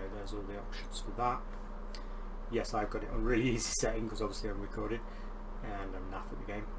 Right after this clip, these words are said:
No, moving on. So input device, you've got wheels, keyboard, mouse, gamepad, et cetera, et cetera. Um, make, custom,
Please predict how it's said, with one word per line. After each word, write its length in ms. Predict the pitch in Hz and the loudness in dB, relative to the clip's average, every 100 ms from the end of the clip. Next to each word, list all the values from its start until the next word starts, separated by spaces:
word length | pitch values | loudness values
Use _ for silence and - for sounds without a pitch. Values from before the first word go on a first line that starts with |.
| 131 | -4
No, 80 | 117 - - | -4 -2 4
moving 240 | 151 143 | 6 8
on. 140 | 123 - - | 6 4 -4
So 280 | - 135 107 - - - 143 | 0 4 4 2 -4 -2 -2
input 240 | 127 131 | -2 -2
device, 460 | 120 120 113 113 - | 0 2 4 2 -2
you've 120 | - | -4
got 220 | - - | -4 -2
wheels, 340 | 107 104 107 - | -2 0 -2 -2
keyboard, 320 | 107 104 101 104 | -2 -2 -2 -2
mouse, 420 | 104 104 104 - | -4 -4 -4 -4
gamepad, 460 | - 202 - 202 - - | -4 -4 -4 -4 -4 -4
et 80 | - | -4
cetera, 300 | - - - - | -4 -4 -4 -4
et 60 | |
cetera. 340 | - - 147 135 - - - - - - - - - - - 113 | -4 -4 -4 -4 -4 -6 -4 -4 -6 -6 -4 -4 -4 -6 -4 0
Um, 560 | 110 110 113 110 107 - - 104 | 2 2 2 0 -2 -4 -4 0
make, 420 | 110 143 - - - - - - - | 0 0 -2 -6 -6 -4 -4 -4 -4
custom, 460 | - - - - | -4 -4 -4 -4